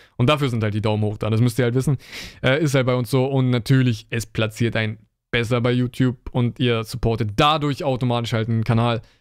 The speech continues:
weil ihr ihn damit, äh, nach vorne bringt. Und das ist halt tatsächlich der Fakt auf YouTube, was immer bescheuert ist. Ja, wir müssen uns halt alle so einem System hingeben, ähm, wenn's um Videos geht. Und da ist man halt immer,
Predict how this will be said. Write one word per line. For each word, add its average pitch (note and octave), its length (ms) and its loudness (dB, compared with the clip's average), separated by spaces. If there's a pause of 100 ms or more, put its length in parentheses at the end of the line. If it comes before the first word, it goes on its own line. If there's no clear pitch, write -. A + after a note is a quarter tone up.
weil A2+ 260 0
ihr A2 160 0
ihn A2 240 0
damit, G#2+ 320 -2
äh, A2 260 0
nach B2 120 0
vorne F#3 240 2
bringt. A#2 300 -4
Und A#2 160 0
das A2+ 200 -4
ist B2 160 -2
halt A2+ 160 0
tatsächlich A2 380 -2
der A2+ 140 -2
Fakt - 260 0
auf G#2+ 140 -6
YouTube, B2 260 0 (160)
was - 240 -4
immer A2+ 300 0
bescheuert D#3+ 380 0
ist. - 260 -6
Ja, A2+ 180 2
wir A2+ 80 0
müssen B2 180 0
uns A#2 140 -2
halt A#2+ 100 0
alle A#2 320 0
so A#2+ 160 2
einem B2 220 0
System A#2+ 380 0
hingeben, D3 500 2 (480)
ähm, A2+ 880 0
wenn's A2 240 -2
um A#2 140 2
Videos C3 480 0
geht. A#2+ 360 0
Und A2+ 320 -2
da G#2+ 100 0
ist A2 160 -4
man G#2+ 100 0
halt G#2 140 -2
immer, A2 260 -2